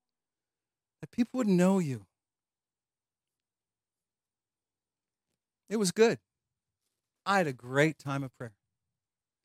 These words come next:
And when I stood up, the pain was still here. In fact, it's still there. <laughs> Uh, joy is to be able to change your focus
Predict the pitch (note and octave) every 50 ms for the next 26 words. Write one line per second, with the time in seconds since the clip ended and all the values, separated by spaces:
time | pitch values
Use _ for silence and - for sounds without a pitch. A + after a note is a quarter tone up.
0 | _ _ _ _ - F#3+ F#3 F3+ F3 E3+ D#3 D3+ - - - - G3+ F#3 G#3 A#3
1 | A3+ - D3 - - D#3+ F3 E3 D#3 C#3+ - - - D3+ D#3 D3 C3 D#3+ G#3 F#3
2 | C3+ B2 - - C3+ C#3+ - - C3+ - - - C3+ B2 A#2 A#2 F#2+ - - _
3 | - B3 C4 - - D4+ D4+ - - D4 - _ - B3 - - _ - - -
4 | _ _ - - - _ - - _ _ _ - _ - - - - - _ _
5 | - - G#3 D3+ - - - - D3 _ - E3 - - - - _ - F3+ F3+
6 | F3 E3+ E3 D#3+ D#3 D3 C#3+ B2+ B2 A#2+ B2 A#2 _ _ _ _ _ _ _ _
7 | _ _ _ _ _ _ _ _ _ _ _ _ _ _ _ _ _ _ _ _
8 | _ _ _ _ _ _ _ _ _ - - G3 A3 A#3 B3 B3+ C4+ A3+ - _
9 | _ _ _ _ _ _ _ _ _ _ _ _ _ - _ _ _ _ _ _
10 | _ _ _ _ _ _ _ _ - F3+ - - - A#3 F#3+ C4+ C#4+ D4 C4+ A3+
11 | F#3+ - - G#3 G3+ G3 - F3+ D#3 - - F#3 E3 D#3 - - B2 - - -
12 | -